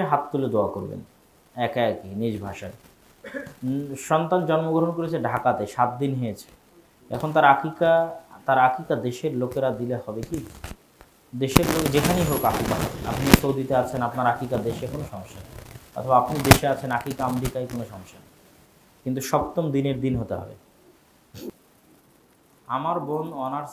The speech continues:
দ্বিতীয় বর্ষের ছাত্রী, পাশাপাশি এইবার দাওরায়ে হাদিস পরীক্ষা দিয়েছে। এখন আরও উচ্চতর দ্বীনি শিক্ষা অর্জন করতে চাইলে কোথায় পড়ানো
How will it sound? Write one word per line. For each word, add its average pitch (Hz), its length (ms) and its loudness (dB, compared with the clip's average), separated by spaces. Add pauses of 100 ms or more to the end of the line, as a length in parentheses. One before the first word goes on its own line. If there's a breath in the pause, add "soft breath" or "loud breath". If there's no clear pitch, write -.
দ্বিতীয় 127 380 -10
বর্ষের 139 400 -12
ছাত্রী, 104 420 -14 (140)
পাশাপাশি 139 640 -14
এইবার 123 400 -8
দাওরায়ে 117 520 -4
হাদিস 120 340 -16
পরীক্ষা 123 380 -14
দিয়েছে। 101 400 -16 (880)
এখন 120 280 -12 (120)
আরও 131 320 -2
উচ্চতর 147 540 -12
দ্বীনি 123 300 -10
শিক্ষা - 360 -16
অর্জন 135 320 -6
করতে 131 300 -16
চাইলে 113 380 -6
কোথায় 135 420 -14
পড়ানো 110 300 -6